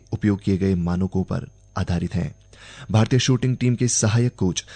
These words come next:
अरुण सिंह ने इसे राष्ट्रीय और अंतर्राष्ट्रीय स्तर पर शूटिंग प्रतियोगिताओं के आयोजन के लिए महत्वपूर्ण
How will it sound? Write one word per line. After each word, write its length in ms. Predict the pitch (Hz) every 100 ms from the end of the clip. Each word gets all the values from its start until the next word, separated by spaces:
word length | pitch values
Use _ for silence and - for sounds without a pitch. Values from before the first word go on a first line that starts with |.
| - -
अरुण 160 | 110 123
सिंह 240 | - 131
ने 160 | 131 135
इसे 340 | - 98 95
राष्ट्रीय 580 | 87 95 113 - 98 82 - - -
और 220 | 101 -
अंतर्राष्ट्रीय 680 | 120 127 139 117 101 - 104
स्तर 200 | - 104
पर 280 | - 101 104 - -
शूटिंग 480 | - 127 123 139 135
प्रतियोगिताओं 680 | - 101 98 95 95 101
के 180 | 104 107 - -
आयोजन 360 | 98 101 113
के 120 | 110 117
लिए 300 | 110 113 - 92
महत्वपूर्ण 680 | 90 98 - 107 107 107